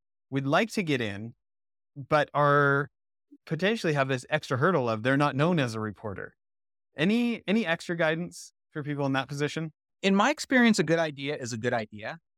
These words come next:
Speaker 1: Okay.
Speaker 2: Um, if, if you have any bona fides that you can, that you can point to as showing
Speaker 1: Quality
Speaker 2: you're a
Speaker 1: work.
Speaker 2: good writer, that helps. Even, you know, I, if you haven't been in the New York Times, that's okay. But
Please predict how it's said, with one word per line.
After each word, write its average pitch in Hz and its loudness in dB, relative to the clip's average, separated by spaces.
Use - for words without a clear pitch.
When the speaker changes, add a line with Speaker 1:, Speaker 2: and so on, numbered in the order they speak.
Speaker 1:
Okay. 117 0
Speaker 2:
Um, 117 2
if, 135 -2
if 139 -2
you 135 4
have 131 4
any 139 2
bona 123 2
fides 123 0
that 123 -16
you 117 -12
can, 113 -12
that 117 -8
you 120 -2
can 110 2
point 170 0
to 127 0
as 117 -4
showing - -8
Speaker 1:
Quality 117 6
Speaker 2:
you're 127 8
a 120 6
Speaker 1:
work. 120 0
Speaker 2:
good 107 -6
writer, 123 4
that 104 -4
helps. 170 -4
Even, 127 -4
you 120 -8
know, 98 -14
I, 113 -20
if - -14
you 110 2
haven't 135 2
been 135 2
in 131 4
the 131 2
New 131 4
York 123 4
Times, 123 -2
that's 113 -12
okay. 113 -6
But 127 2